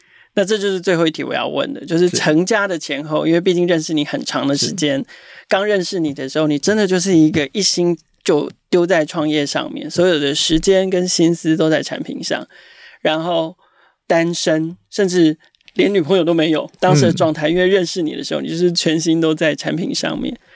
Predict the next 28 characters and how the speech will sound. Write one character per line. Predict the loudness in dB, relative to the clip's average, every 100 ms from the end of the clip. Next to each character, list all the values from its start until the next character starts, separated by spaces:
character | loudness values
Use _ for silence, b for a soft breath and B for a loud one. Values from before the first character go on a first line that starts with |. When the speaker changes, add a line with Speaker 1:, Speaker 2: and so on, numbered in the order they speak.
| b -4
Speaker 1:
成 | -2 0
家 | 0
的 | 0
前 | -4 -4 -2
后， | 0 -2 -4 _ _ 0
对 | 0
于 | 2 -4
创 | -4 -2 0
业 | 0 0
这 | 0
件 | -2 -2
事 | -4 -6
情 | -6
的 | -6
心 | -2 2 2
境 | 2 2
跟 | 2 -2
价 | -2 -4 -6
值 | -10 -8
跟 | -6 -6
做 | -4 -4 -4
法 | -10 -8
有 | -8
哪 | -8
一 |
些 | -10 -8
改 | -8 -10
变？ | -10 -12